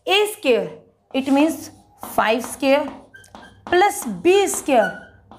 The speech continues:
two X square, plus C square, minus three Y square, minus A B। A B is five and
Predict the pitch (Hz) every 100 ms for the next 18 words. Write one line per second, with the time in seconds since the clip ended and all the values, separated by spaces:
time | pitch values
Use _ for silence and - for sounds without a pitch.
0 | - - 262 226 247 262 - - 294 277
1 | 302 294 - 1077 1077 - _ - - 403
2 | 392 - - - - 403 392 - 277 226
3 | 185 - 180 180 185 185 196 202 220 311
4 | 320 - - 294 294 277 285 294 - 269
5 | 262 285 - - 1077 1077 - _ _ _
6 | _ _ _ _ - 214 233 294 392 403
7 | 269 - - - _ - 381 339 240 165
8 | - _ _ - 285 339 381 403 403 -
9 | - - 233 240 330 - - _ - _
10 | _ _ - - _ _ _ _ - 269
11 | 330 370